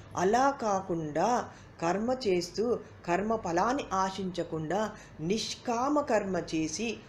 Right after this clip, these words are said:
ఆ కర్మ ఫలాన్ని పరమాత్మనికి అర్పించినట్లయితే జీవుడు ముక్తుడవుతాడు.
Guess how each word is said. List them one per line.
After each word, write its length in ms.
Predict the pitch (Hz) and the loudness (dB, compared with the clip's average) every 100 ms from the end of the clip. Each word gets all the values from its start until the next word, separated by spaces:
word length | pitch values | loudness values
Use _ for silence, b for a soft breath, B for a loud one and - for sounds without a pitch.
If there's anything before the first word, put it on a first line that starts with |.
| B | B
ఆ 160 | 156 160 | -6 -4
కర్మ 380 | 160 165 156 180 | -4 -6 -6 -6
ఫలాన్ని 580 | 175 160 208 254 233 220 | -4 -2 -2 -2 -2 -2
పరమాత్మనికి 760 | 165 156 170 226 - 247 226 - | -4 -2 -2 -2 -4 -6 -4 -2
అర్పించినట్లయితే 1200 | 156 160 165 156 151 151 - 147 143 - 226 - - - - - - - - - - 151 | -2 -2 -4 -4 -6 -6 -6 -8 -6 0 0 0 -6 -20 -20 -20 -20 -20 -20 -18 -14 -6
జీవుడు 420 | 185 208 165 190 | 0 0 0 0
ముక్తుడవుతాడు. 1120 | 269 262 - 190 160 151 - 156 147 175 190 | -2 -4 -4 -2 -2 -4 -6 -8 -6 -4 -6